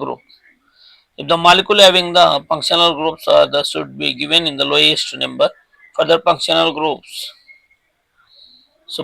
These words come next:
ప్రతిక్షేపకాలు ఉన్నప్పటికీ ఫంక్షనల్ గ్రూప్ వస్తే ప్రతిక్షేపకానికే కాకుండా ఫంక్షనల్ గ్రూప్కి తక్కువ నెంబర్ వచ్చేటట్టు తీసుకుంటే అది కరెక్ట్ రోల్ అనేది ఇక్కడ ఇచ్చాడు. So multiple bond role. If the chain contain the multiple bonds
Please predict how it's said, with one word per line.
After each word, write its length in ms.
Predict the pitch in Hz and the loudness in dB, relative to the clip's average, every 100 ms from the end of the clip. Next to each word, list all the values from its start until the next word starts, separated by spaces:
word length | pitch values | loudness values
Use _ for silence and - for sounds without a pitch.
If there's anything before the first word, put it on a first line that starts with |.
| - | -6
ప్రతిక్షేపకాలు 680 | 147 156 - 170 - 165 160 | -6 -4 -4 -2 4 4 4
ఉన్నప్పటికీ 320 | 160 165 170 - | 0 -2 -4 -6
ఫంక్షనల్ 340 | 147 - 156 | -4 -4 -6
గ్రూప్ 180 | 147 143 139 | -6 -4 -4
వస్తే 180 | - 151 | -4 -2
ప్రతిక్షేపకానికే 880 | 143 123 - 143 143 143 143 127 175 - _ - | -2 -4 -6 -4 -2 -2 -4 -2 -2 -2 _ -2
కాకుండా 400 | 131 135 135 143 - _ _ - | 2 2 0 -2 -2 _ _ -10
ఫంక్షనల్ 380 | 147 156 170 175 | -6 0 0 0
గ్రూప్కి 260 | 175 - 180 | -4 -6 -6
తక్కువ 200 | 151 - 151 | -6 -6 -6
నెంబర్ 200 | 147 143 | -4 -4
వచ్చేటట్టు 360 | 139 143 139 131 139 | -6 -8 -10 -10 -10
తీసుకుంటే 400 | 131 - - - _ _ - _ _ _ _ _ - 165 | -12 -12 -20 -20 _ _ -20 _ _ _ _ _ -10 -6
అది 140 | 165 180 | -4 -4
కరెక్ట్ 280 | - - 151 | -4 -6 -6
రోల్ 180 | 143 139 131 | -6 -6 -6
అనేది 180 | 139 151 | -8 -8
ఇక్కడ 140 | - - | -8 -8
ఇచ్చాడు. 240 | - 135 _ - - - | -8 -10 _ -20 -20 -6
So 60 | - 175 | -2 2
multiple 420 | 160 160 185 196 185 | 2 2 0 2 4
bond 200 | 170 170 151 | 4 2 0
role. 180 | 156 143 _ - 180 | -2 -2 _ 0 2
If 80 | 196 147 | 2 2
the 100 | 165 160 - - | 4 4 2 -4
chain 380 | - 165 180 220 202 | 0 4 2 0 -2
contain 340 | 165 151 175 185 | -2 0 -2 0
the 60 | 180 151 | 2 0
multiple 380 | 139 156 165 170 156 | -2 -2 -2 2 2
bonds 320 | 151 143 | 2 0